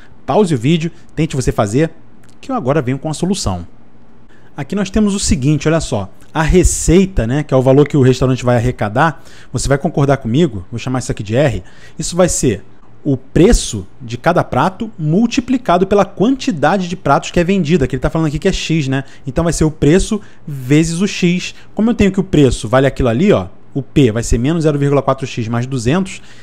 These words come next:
então eu tenho que a receita vai ser igual a menos zero vírgula quatro x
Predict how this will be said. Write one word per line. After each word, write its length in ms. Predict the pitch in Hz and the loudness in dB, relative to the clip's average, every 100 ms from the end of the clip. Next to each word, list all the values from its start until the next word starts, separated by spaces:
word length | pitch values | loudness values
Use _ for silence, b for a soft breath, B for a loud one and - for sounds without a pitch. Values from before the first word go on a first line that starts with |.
| B | B
então 260 | 139 - 170 | -4 0 0
eu 60 | |
tenho 280 | 147 143 156 | 2 2 2
que 100 | 135 | 0
a 20 | |
receita 580 | 123 120 - 151 139 - - - - - b b - | 0 -2 0 0 0 -4 -6 -18 -18 -18 b b -6
vai 120 | 123 | -4
ser 180 | - 143 | 0 0
igual 400 | 120 104 92 - - - - - | 2 0 -2 -12 -18 -18 -18 -8
a 120 | 113 | -6
menos 600 | 104 110 170 214 196 - | -4 0 2 2 0 0
zero 240 | 139 147 | 2 2
vírgula 380 | 135 139 139 135 | 2 0 2 0
quatro 500 | 123 113 92 - 85 - - - | 0 -2 -2 -6 -14 -16 -18 -18
x 680 | - - - 139 208 - - | -12 -8 -2 -2 -2 -4 -10